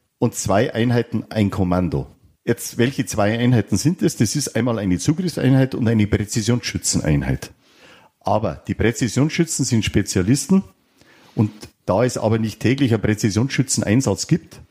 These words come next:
und man auch nicht permanent hinter der Langwaffe liegen muss und üben,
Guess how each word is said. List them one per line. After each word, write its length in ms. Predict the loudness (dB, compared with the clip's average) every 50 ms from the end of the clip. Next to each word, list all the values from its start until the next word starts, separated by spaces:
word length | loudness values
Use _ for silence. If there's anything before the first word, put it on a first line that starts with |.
| _ _ -20 -20 -20 -20 -6 _
und 220 | 0 0 0 0
man 160 | 0 -2 -2
auch 300 | -2 -2 -2 -2 -2 -2
nicht 220 | -4 -4 -4 -6 -4
permanent 480 | -2 0 2 4 4 2 2 0 0
hinter 260 | -2 -2 0 0 2 2
der 100 | 2 2
Langwaffe 480 | 2 2 2 2 0 0 0 0 -2
liegen 320 | -2 0 0 0 0 2 2
muss 240 | 2 2 2 2
und 160 | 0 0 2 2
üben, 380 | 2 2 4 2 2 -2 -2